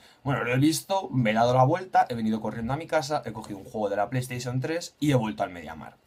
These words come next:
Subo a la famosa planta de arriba, que ya sabéis que me hacen cruzarme cada vez que quiero comprar un juego todo el MediaMarkt hasta la otra punta. Llego, se lo he comentado al señor que está atendiendo donde los videojuegos y me ha dicho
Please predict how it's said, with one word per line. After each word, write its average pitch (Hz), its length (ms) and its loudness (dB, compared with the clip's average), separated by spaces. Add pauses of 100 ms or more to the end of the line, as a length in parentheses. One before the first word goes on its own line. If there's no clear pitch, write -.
(720)
Subo 202 300 6
a 135 60 10
la 117 100 6
famosa 151 340 2
planta 156 280 4
de 131 80 8
arriba, 143 340 4
que 120 80 -6
ya 104 80 0
sabéis 110 280 -6
que 117 80 -10
me 117 80 -4
hacen 113 140 -8
cruzarme 110 440 -8
cada 92 180 -4
vez 107 140 -8
que - 80 -14
quiero 110 160 -4
comprar 117 260 -2
un 113 80 -6
juego 107 260 -6 (120)
todo 139 460 2
el 120 60 0
MediaMarkt 110 480 0
hasta 104 180 -6
la 101 60 0
otra 107 220 -2
punta. 113 360 -8 (1000)
Llego, 196 540 0
se - 280 -8
lo 113 140 0
he 139 400 2
comentado 151 800 2
al 139 140 0
señor 127 320 0
que - 80 -8
está 127 180 -2
atendiendo 131 680 0
donde 127 280 2
los 127 200 0
videojuegos 139 680 -4
y 208 120 -10
me 220 160 4
ha 226 80 4
dicho 214 400 -2